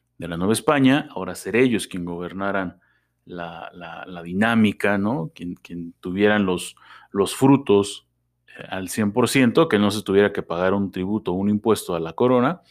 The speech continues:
y así suministrar sus propios, sus propios recursos, ¿ok?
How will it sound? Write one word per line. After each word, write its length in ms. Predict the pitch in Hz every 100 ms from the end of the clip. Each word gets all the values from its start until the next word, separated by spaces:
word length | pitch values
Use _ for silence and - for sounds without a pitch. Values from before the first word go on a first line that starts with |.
| _ - - - - _
y 160 | - 139
así 280 | 143 143 143
suministrar 680 | 139 135 135 131 - 110 117
sus 200 | - -
propios, 600 | - 95 - 92 85 78
sus 220 | - -
propios 300 | - 107 101
recursos, 580 | 90 82 - - - - -
¿ok? 200 | 92